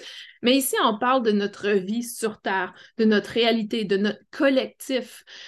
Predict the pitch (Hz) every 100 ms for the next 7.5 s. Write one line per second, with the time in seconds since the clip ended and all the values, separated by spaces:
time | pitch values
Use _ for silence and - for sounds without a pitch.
0 | - - 208 - 214 202 208 285 320 214
1 | 220 226 202 - 202 196 - 277 277 214
2 | 196 190 208 220 214 202 185 190 185 214
3 | 262 233 202 185 196 185 175 175 - -
4 | - 277 214 208 214 208 - 226 196 202
5 | 185 202 196 - 214 214 - - 220 208
6 | 185 180 185 - 196 - - - - -
7 | 214 226 220 359